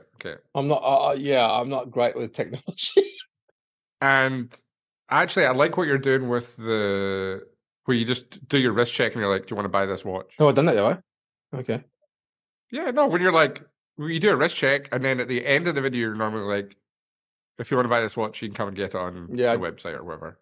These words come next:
Speaker 1: Like, I actually
Speaker 2: Oh,
Speaker 1: like
Speaker 2: good.
Speaker 1: the
Speaker 2: I'm, I'm
Speaker 1: fact that
Speaker 2: glad you
Speaker 1: you're doing
Speaker 2: approve of
Speaker 1: that.
Speaker 2: something I'm doing. Yeah.
Speaker 1: Yeah. But just so imagine you had
Speaker 2: Ninety million people.
Speaker 1: ten thousand views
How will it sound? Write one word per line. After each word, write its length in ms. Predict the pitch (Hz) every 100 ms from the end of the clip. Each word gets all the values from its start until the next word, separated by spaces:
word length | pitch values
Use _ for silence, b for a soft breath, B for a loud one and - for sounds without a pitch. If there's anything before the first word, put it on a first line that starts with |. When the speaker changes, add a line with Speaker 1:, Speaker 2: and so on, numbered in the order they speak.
| -
Speaker 1:
Like, 140 | 110
I 100 | 131
actually 280 | 127 - 120 101
Speaker 2:
Oh, 60 |
Speaker 1:
like 100 | 175
Speaker 2:
good. 160 | - 196
Speaker 1:
the 60 | 160
Speaker 2:
I'm, 60 |
I'm 60 | 143
Speaker 1:
fact 80 | 165
that 40 |
Speaker 2:
glad 240 | 160 165 151
you 40 |
Speaker 1:
you're 80 | 139
doing 60 | -
Speaker 2:
approve 160 | 156
of 60 | 131
Speaker 1:
that. 40 | 107
Speaker 2:
something 280 | 135 117 123
I'm 140 | 113
doing. 280 | 120 120 98 _ _ _ _ _ -
Yeah. 220 | 117 101
Speaker 1:
Yeah. 220 | 117 92 - _ _ _ _ _ _ _
But 180 | 143 143
just 220 | 147 156
so 160 | - 147
imagine 440 | 135 143 156 175
you 200 | 135 135
had 580 | 127 135 120 117 117 117 - _ _ _ _ _ _ -
Speaker 2:
Ninety 280 | 117 120 120
million 360 | 113 113 113 101
people. 300 | 117 101 101 _ _ _ _ _ _ -
Speaker 1:
ten 160 | 131
thousand 420 | 127 127 131 123 113
views 720 | 117 113 104 92 92 -